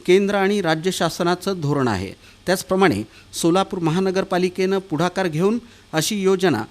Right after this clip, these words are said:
सोलापूर शहरात राबवल्यास सोलापूर शहर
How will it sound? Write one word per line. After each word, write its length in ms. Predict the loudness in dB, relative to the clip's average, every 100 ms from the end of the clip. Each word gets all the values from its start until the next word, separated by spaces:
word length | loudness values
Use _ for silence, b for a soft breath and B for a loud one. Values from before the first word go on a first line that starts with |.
| B B -2
सोलापूर 380 | 2 2 0 -2
शहरात 380 | 0 0 2 0
राबवल्यास 460 | 0 0 2 0 -2 -6 -18 B B -2
सोलापूर 360 | 2 2 0 -4
शहर 360 | 0 0 0